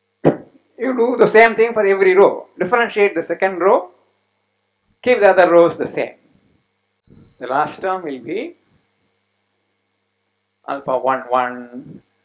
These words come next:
alpha one n, blah, blah, blah, alpha n minus one one,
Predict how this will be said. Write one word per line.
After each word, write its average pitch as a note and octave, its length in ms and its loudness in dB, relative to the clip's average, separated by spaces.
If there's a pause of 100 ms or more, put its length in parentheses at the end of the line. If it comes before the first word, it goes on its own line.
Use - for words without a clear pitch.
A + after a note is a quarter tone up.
(480)
alpha G#2+ 140 -12
one A2 320 -12
n, A#2 520 -18 (1500)
blah, - 140 -20
blah, G2+ 200 -14
blah, A2 480 -16
alpha A2 1000 -12 (720)
n A#2 120 -20
minus A#2 460 -12
one G#2+ 380 -12
one, B2 420 -10